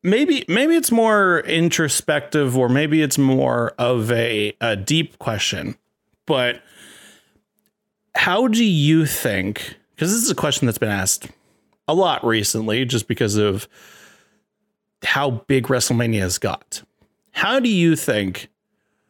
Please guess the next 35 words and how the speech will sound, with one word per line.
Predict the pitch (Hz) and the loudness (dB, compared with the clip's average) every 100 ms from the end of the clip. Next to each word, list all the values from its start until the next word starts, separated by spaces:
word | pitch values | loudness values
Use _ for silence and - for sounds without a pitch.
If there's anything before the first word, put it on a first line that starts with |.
| _ _ _ _ _ | _ _ _ _ _
Anthony, | 113 107 104 98 104 - _ _ _ _ _ _ _ _ _ _ _ _ _ _ _ | -6 -4 -2 -2 -4 -8 _ _ _ _ _ _ _ _ _ _ _ _ _ _ _
W | 127 170 180 | 0 4 4
W | 165 175 156 127 | 4 4 4 4
E | 113 110 | 4 0
can | - - 143 139 131 117 | -4 -2 0 2 2 0
go | 135 147 | 2 0
back | 147 147 139 - | 2 0 0 -4
to | - 120 110 107 107 _ _ _ _ _ _ _ - | 0 2 4 2 -2 _ _ _ _ _ _ _ -2
making | 131 165 160 160 135 | 0 0 0 2 2
stars | - - 151 139 98 82 - - - - _ _ _ _ _ _ _ _ _ _ _ _ _ _ _ | 0 0 0 0 0 -2 -2 -2 -2 -6 _ _ _ _ _ _ _ _ _ _ _ _ _ _ _
rather | 113 123 123 127 | -4 -2 -2 -2
than, | 117 123 120 117 | 0 0 0 0
or | 139 135 | 0 0
do | 156 | 0
you | 220 | 0
think | 208 185 - | 0 -2 -2
that | 147 | 0
we | 139 | 0
can | 143 143 | 2 2
go | 127 | 2
back | 127 120 117 | 0 0 0
to | 127 | -2
a | |
place | 104 117 107 - | 0 -2 -2 -2
where, | 110 | 0
like, | 101 98 | 0 -2
the | - 98 | -4 -2
stars | - 127 131 151 135 | 0 2 2 2 0
of | 139 | 0
WrestleMania | 131 117 117 110 107 113 | 0 0 0 0 0 0
are | 101 98 | -2 -4
bigger | 92 120 110 107 | -2 -4 0 0
than | 101 95 | 0 0
the | 98 | 0
event? | 92 - - - - | -2 -4 -6 -8 -10